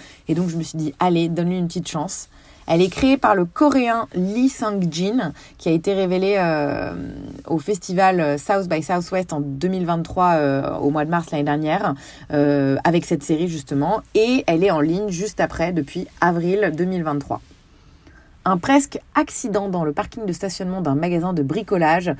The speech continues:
transforme deux inconnus en ennemis et les mène à une escalade d'actes de vengeance. En parallèle, Amy et Danny découvrent l'identité et la famille de l'autre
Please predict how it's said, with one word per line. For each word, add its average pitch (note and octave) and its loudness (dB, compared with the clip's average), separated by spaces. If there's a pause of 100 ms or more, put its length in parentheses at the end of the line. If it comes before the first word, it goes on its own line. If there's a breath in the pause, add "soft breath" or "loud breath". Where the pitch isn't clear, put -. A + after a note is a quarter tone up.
(320 loud breath)
transforme G#3+ 4
deux C4 4
inconnus G3+ 2
en D#3 2
ennemis G3+ 2
et F3 4
les E3 6
mène G3+ 2
à F3 -2
une D#3 0
escalade F3+ 2
d'actes F3 2
de D#3+ 2
vengeance. D#3 -2 (440 loud breath)
En A#3 8
parallèle, G#3 6
Amy G#3 2
et F#3 4
Danny E3+ 2
découvrent E3 2
l'identité G3 2
et F3+ 2
la D3 4
famille F3 0
de D#3+ 2
l'autre E3+ 2